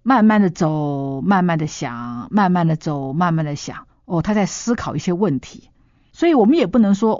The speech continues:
，“哇，这个学长看起来这脸上好像很沉重的样子。”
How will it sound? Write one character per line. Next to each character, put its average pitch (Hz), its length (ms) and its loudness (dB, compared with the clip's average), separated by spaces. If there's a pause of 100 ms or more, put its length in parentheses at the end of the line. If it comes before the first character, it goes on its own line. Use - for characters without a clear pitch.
，“哇， 202 240 -6
这 - 100 -4
个 175 240 -2
学 180 280 -2
长 170 180 0
看 185 220 0
起 170 100 -4
来 156 120 -2
这 202 120 -4
脸 156 300 -2
上 185 260 0 (140)
好 - 180 -6
像 233 140 2
很 156 240 -2
沉 185 340 2
重 302 160 4
的 185 100 4
样 180 240 0
子。” - 220 -8